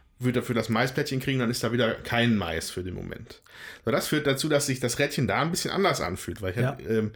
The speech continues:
Speaker 1: weil wenn, ich hab das auch bei vielen beobachtet, dass wir natürlich versucht haben, immer zwei Arbeiter direkt hintereinander drauf zu kriegen,
Speaker 2: Mhm.
Speaker 1: damit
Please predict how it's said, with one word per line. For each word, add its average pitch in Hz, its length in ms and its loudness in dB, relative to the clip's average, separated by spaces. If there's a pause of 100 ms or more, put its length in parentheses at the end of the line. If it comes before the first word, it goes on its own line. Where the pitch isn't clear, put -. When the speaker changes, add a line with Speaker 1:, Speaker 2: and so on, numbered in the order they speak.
(320)
Speaker 1:
weil 113 180 4
wenn, 123 380 2 (460)
ich 107 160 -2
hab 139 80 0
das 135 100 0
auch 135 80 0
bei 127 100 4
vielen 160 300 2
beobachtet, 131 400 2
dass 104 140 -4
wir 110 260 2
natürlich 143 400 0
versucht 127 340 -2
haben, 113 140 2
immer 123 240 2
zwei 131 680 2
Arbeiter 131 360 2
direkt 143 220 2
hintereinander 139 440 4
drauf 95 200 0
zu - 100 -10
kriegen, 135 240 2
Speaker 2:
Mhm. 127 40 6
Speaker 1:
damit 127 280 2